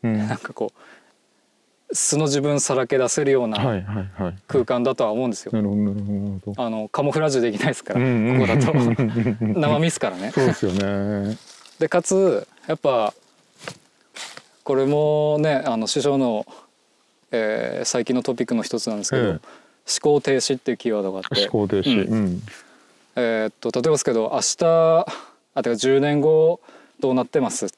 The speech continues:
Speaker 1: うん。
Speaker 2: で、質問って、
Speaker 1: ええ。
Speaker 2: とか、例えばですけど、
Speaker 1: うん、うん。
Speaker 2: 「十年後どういう街にしたいですか？」とか、
Speaker 1: うん、うん、うん、うん。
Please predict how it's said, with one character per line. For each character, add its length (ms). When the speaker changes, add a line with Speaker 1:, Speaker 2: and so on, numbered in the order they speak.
Speaker 1:
う 60
ん。 260
Speaker 2:
で、 100
質 140
問 140
っ 40
て、 280
Speaker 1:
え 240
え。 20
Speaker 2:
と 100
か、 340
例 120
え 20
ば 100
で 40
す 100
け 80
ど、 240
Speaker 1:
う 80
ん、 80
う 20
ん。 40
Speaker 2:
「十 140
年 180
後 200
ど 100
う 40
い 20
う 40
街 240
に 100
し 80
た 100
い 60
で 80
す 100
か？」 120
と 60
か、 240
Speaker 1:
う 40
ん、 40
う 40
ん、 240
う 40
ん、 120
う 40
ん。 140